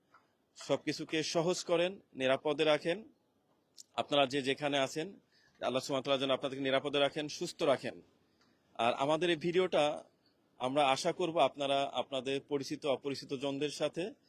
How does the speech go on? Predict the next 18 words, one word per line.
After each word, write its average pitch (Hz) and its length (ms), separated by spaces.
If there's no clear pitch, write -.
শেয়ার 170 340
করে 127 220
দেবেন, 104 300
তাহলে 180 500
আহ, 123 180
যারা 147 220
এই 147 100
ধরনের 156 320
পরিবেশ 151 480
পছন্দ 160 420
করে, 135 260
তারা 131 220
আমাদের 127 280
মেসেজটা 135 400
পেয়ে 165 200
যাবে। 175 360
তারা 135 220
এখানে 135 300